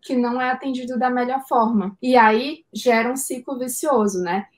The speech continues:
Esse cliente que não é atendido da melhor forma, ele sai falando mal de você,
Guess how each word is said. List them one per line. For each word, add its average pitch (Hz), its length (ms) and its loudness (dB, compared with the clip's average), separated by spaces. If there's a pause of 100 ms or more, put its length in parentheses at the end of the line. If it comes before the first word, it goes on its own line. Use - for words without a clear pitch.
Esse 226 300 0
cliente 240 480 -2
que 285 80 -10
não 269 120 -2
é 262 80 2
atendido 254 360 -2
da 226 120 0
melhor 220 300 0
forma, 214 480 2 (200)
ele 214 160 4
sai 214 260 2
falando 220 300 0
mal 214 180 4
de 208 80 -2
você, 214 480 0